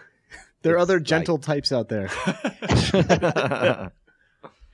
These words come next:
Speaker 1: So what, so what's the answer, Sean?
Speaker 2: Um,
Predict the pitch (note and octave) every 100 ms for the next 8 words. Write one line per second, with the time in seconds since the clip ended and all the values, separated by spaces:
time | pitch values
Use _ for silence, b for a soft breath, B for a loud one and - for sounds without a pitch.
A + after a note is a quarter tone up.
0 | b b b b b b _ _ G4+ F4
1 | - - C3+ C#3+ D#3+ D#3 B2+ D#3 E3 G3+
2 | - A3 A3+ - C#3 A2+ B2 A#2 C3 C3+
3 | _ _ _ _ B B B B B -
4 | C#3+ D3 D3+ D3 D3